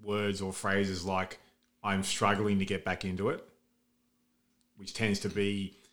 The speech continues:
it, it goes from, like, that's where the,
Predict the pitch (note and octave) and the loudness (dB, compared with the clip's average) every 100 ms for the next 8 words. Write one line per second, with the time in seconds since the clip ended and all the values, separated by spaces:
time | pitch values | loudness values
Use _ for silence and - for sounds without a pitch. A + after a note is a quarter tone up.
0 | _ _ _ _ - G2 C3 A#2 A2 G#2+ | _ _ _ _ -8 -4 0 6 6 6
1 | A2 G#2 G#2 A#2+ A#2 A#2 A#2 G#2 G2+ G2 | 2 4 4 4 2 4 2 6 6 4
2 | G2 - G2+ G2 F#2+ F#2+ | 0 -10 -4 0 0 -2